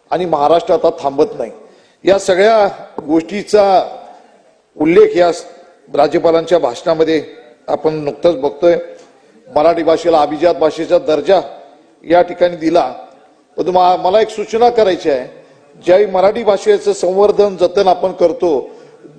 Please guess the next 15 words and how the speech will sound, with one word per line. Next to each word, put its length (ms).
या 120
भाषेला 360
अभिजात 320
भाषेचा 420
दर्जा 340
देतो, 380
त्यावेळी 180
माझी 500
या 120
ठिकाणी 300
सरकारला 760
या 600
ठिकाणी 260
विनंती 380
आहे 140